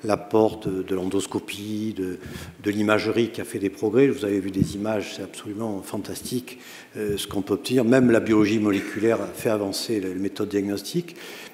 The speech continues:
Mais on arrive, je sais pas, moi je suis pas épidémiologiste, en tout cas les, les épidémiologistes arrivent à bien dissocier donc, ces facteurs de progrès diagnostique par rapport à, au nombre de cas, euh, réels qui augmentent.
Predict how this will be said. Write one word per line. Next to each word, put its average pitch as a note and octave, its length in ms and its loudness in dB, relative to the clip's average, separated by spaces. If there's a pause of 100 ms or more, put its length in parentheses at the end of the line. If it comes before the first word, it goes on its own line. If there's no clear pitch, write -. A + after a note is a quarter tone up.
Mais C3 300 10
on C3+ 120 10
arrive, C#3+ 520 6 (400)
je - 60 -16
sais - 60 -8
pas, A#2+ 80 2
moi B2+ 120 6
je - 80 0
suis - 80 -10
pas C#3+ 100 6
épidémiologiste, B2 720 2 (280)
en A2 80 -6
tout - 120 -8
cas D#3+ 140 10
les, C3+ 160 10
les B2+ 220 6
épidémiologistes C#3 1080 6 (340)
arrivent C#3 360 8
à B2 40 10
bien E3 240 8
dissocier D#3 880 4
donc, A#2 300 -6
ces G#2+ 180 -6
facteurs C#3+ 680 4 (100)
de A2 60 -4
progrès A2+ 360 -2
diagnostique A2 840 -4 (400)
par B2+ 160 4
rapport C#3+ 640 6
à, A2 420 -2
au A2+ 280 0
nombre D#3+ 300 8
de C#3 140 6
cas, D3+ 420 6 (380)
euh, A2+ 320 -6 (320)
réels C3+ 540 6
qui B2+ 320 2
augmentent. A#2+ 580 0